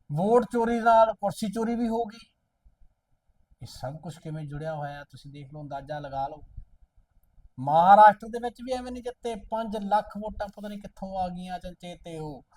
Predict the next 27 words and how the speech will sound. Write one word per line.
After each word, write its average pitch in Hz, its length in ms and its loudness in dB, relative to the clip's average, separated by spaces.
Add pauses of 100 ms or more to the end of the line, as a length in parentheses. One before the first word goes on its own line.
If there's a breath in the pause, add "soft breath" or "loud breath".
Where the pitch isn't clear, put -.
(380 soft breath)
ਡੱਬੇ 143 200 -10
ਭਰ 139 220 -12
ਗਏ। 110 220 -18 (1080)
ਬਹੁਤ 123 380 -12
ਵੱਡਾ 156 220 -6
ਘੁਟਾਲਾ 139 400 -8
ਹੋਇਆ 117 280 -8
ਸਾਹਿਬ, 143 340 -6 (1500)
ਤੇ 120 80 -14
ਇਹਦਾ 117 140 -8
ਹਿਸਾਬ 113 500 -4
ਜਨਤਾ 113 340 -10
ਮੰਗ 107 360 -10
ਰਹੀ 104 280 -14
ਹੈ। - 60 -20 (800)
ਇਹ 320 120 0
ਸਮਿਆਂ 262 360 2
ਦੀ 208 120 -6
ਤਾਣੀ 156 280 0
ਹੈ, - 440 -20 (260)
ਇਹ 247 100 2
ਉਲਝੀ 208 320 2
ਹੋਈ 135 180 -4
ਹੈ। - 200 -20 (800)
ਇਸ 202 260 -4
ਉਲਝੀ 247 360 0
ਹੋਈ 240 160 4